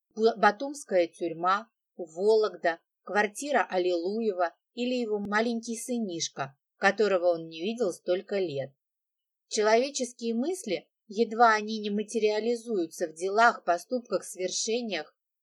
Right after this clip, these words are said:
похожи на бесконечную игру облаков. Их эфемерность неуловима и неповторима. О чем думал в эти годы будущий вождь, натягивая до подбородка собачью доху,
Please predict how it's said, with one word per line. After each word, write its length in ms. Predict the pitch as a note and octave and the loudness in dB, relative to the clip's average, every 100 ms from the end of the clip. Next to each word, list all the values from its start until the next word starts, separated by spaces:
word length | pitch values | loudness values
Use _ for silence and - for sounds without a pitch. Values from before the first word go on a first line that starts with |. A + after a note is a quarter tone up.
| - | -2
похожи 420 | G3+ B3+ D4 B3 | -2 0 -2 -2
на 140 | G#3+ | -2
бесконечную 880 | G3 G3+ - G3+ A3+ C#4 - A3+ G3+ G3+ | -4 -6 -2 -2 -4 -6 -4 -4 -6 -6
игру 260 | F3+ G#3 B3 | -4 2 2
облаков. 720 | A#3+ G3 G#3 G#3 - D3 B2 _ _ _ _ | 2 -2 -2 -2 -2 -2 -2 _ _ _ _
Их 220 | - B3 C4+ | -6 -2 0
эфемерность 800 | A#3+ A#3+ G#3 A#3 E4 A#3+ D#3+ - | 0 0 -2 0 0 -2 -6 -6
неуловима 760 | G3 G3 F#3+ F#3+ F#3+ C#4 B3+ | -10 -2 0 0 0 -4 -4
и 200 | - G3+ | -4 -4
неповторима. 960 | A3+ A#3+ A#3 - A#3+ A3 D#3+ C#3 C#3 - _ _ _ _ | -4 -4 -8 0 2 2 -4 -10 -14 -16 _ _ _ _
О 180 | - A3 | 0 2
чем 360 | - E4+ E4+ | 2 0 0
думал 360 | B3+ C#4 A3 F#3 | -2 -2 0 2
в 20 | |
эти 280 | F#3+ F#3 G#3 | 0 0 -4
годы 380 | F3+ A#3+ D4+ F#3+ | -4 -2 0 -2
будущий 500 | F#3+ G3+ G3+ - G#3+ | -2 -4 -4 -4 -6
вождь, 400 | F#3+ F#3 D3+ - _ _ | -2 -2 -2 -10 _ _
натягивая 760 | G3 G3 G3+ A3 F#3+ F3+ F3 E3+ | -6 -6 0 0 0 0 2 2
до 100 | F3 | 2
подбородка 720 | F3+ D#3+ E3+ F3 B3 - F#3 | -2 0 2 4 2 0 -4
собачью 600 | - E3 F#3+ G#3+ - G#3+ | -2 -2 0 -2 -2 -4
доху, 540 | G3+ F#3 D3 - C3+ | 0 0 0 -4 -12